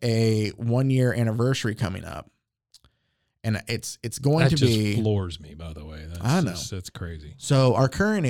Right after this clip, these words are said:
Speaker 1: our current, uh, issue
Speaker 2: Yeah.
Speaker 1: episode, if you're listening to it right now, it, uh, it is the week of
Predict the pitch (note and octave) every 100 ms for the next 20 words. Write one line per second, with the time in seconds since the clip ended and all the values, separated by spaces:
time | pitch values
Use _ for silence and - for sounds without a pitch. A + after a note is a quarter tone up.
0 | A2 G2+ B2 A#2+ - D#3+ C#3+ C3+ - -
1 | A2 F#2+ - A2 - G#2+ A#2 - _ -
2 | A#2 A#2+ A2+ A2+ A2+ G#2+ B2 A#2+ - A2
3 | A2+ A#2 A2 G2+ G#2+ G#2 G2 G#2 G2+ A#2
4 | - _ _ _ - A2+ G#2+ - A2 G#2+
5 | A2 - - - - A#2 A#2 A2+ B2 B2
6 | B2+ - - B2 B2 B2+ B2 B2